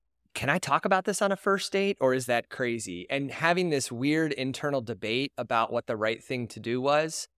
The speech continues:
And years later, I can't believe I was having that debate, but I understand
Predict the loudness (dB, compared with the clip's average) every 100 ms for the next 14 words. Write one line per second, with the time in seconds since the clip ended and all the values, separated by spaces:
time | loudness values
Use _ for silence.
0 | _ _ _ _ _ -4 -4 -4 0 2
1 | 2 4 4 6 6 4 0 _ _ _
2 | -12 -4 -4 -2 -2 2 2 4 4 2
3 | 0 0 0 0 -2 -4 -4 -2 0 -2
4 | 0 0 2 -2 -4 -2 0 0 -2 -4
5 | -10